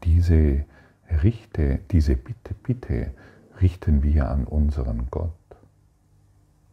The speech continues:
Und er wird unsere Bitte hören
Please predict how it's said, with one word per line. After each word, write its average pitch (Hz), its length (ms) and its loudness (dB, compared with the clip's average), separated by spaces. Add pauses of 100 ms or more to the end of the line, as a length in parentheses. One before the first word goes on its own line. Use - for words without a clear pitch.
(880)
Und 80 380 4
er 76 280 2
wird 98 340 2
unsere 76 440 2
Bitte 78 540 -4
hören 87 500 -2